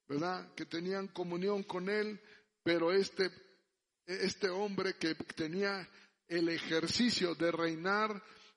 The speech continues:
de ejercer dominio y gobierno, falló, diga, falló. No hubo manera,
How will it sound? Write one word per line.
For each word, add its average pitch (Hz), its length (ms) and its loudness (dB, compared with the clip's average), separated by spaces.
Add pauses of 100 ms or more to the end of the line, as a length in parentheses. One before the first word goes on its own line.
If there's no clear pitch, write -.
de 165 80 0
ejercer 180 520 0
dominio 202 560 0
y 190 60 0
gobierno, 214 640 4
falló, 208 580 6
diga, 202 280 2
falló. 233 520 4 (1800)
No 202 160 2
hubo 247 320 2
manera, 214 840 2